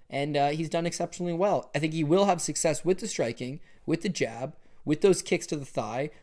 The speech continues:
with the little body kicks, mixing all that. But why wouldn't you take this fight to the ground, right? If it was an avenue and it was the path of least resistance,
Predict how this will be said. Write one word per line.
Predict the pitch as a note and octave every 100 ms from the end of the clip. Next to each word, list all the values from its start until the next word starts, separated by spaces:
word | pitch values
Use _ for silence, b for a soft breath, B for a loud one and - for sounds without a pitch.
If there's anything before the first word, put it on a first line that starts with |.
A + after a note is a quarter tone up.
| b
with | E3 E3+
the | F#3
little | E3
body | C3+ B2+ B2+
kicks, | B2 - C#3 -
mixing | D#3+ D3+ D3+
all | C#3+
that. | D3+ b b b
But | D#3 C3+ - - - - - - - - - - - - A2+ G#2+
why | A2 C3+
wouldn't | A#2 B2 F#3+ F#4 -
you |
take | F4 D4+ G3
this | F3
fight | - C3
to | C3+
the | B2+
ground, | A#2+ A2 G#2+ A2
right? | A2+ F#3+
If | A3+
it | A#3
was | C4+
an | E4+
avenue | - D3 G#3+ G3 C#3 A#2+ C#3+
and | D#3+
it |
was | F3 D#3+
the | D#3
path | - E3 G3
of | F#3 C#3+
least | D#3+ F3 - -
resistance, | C3 G#2+ F3 A#3 - G#2 D3 E3